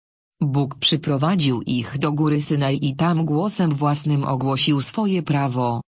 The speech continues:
Pytania do dyskusji. Jeden. W jaki sposób przymierze miało podtrzymywać fizyczną i duchową wolność Izraelitów? Dwa.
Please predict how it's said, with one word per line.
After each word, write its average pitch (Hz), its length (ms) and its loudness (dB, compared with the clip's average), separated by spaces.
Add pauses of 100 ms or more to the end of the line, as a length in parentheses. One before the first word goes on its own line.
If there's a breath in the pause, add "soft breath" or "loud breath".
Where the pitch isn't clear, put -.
(400)
Pytania 156 480 0
do 147 140 0
dyskusji. 135 800 -2 (500)
Jeden. 143 680 0 (500)
W 160 120 2
jaki 156 360 2
sposób 151 540 -2
przymierze 165 560 0
miało 135 320 0
podtrzymywać 139 840 -2
fizyczną 139 640 0
i 151 180 -2
duchową 135 520 -2
wolność 147 640 0
Izraelitów? 135 920 -2 (500)
Dwa. 160 520 0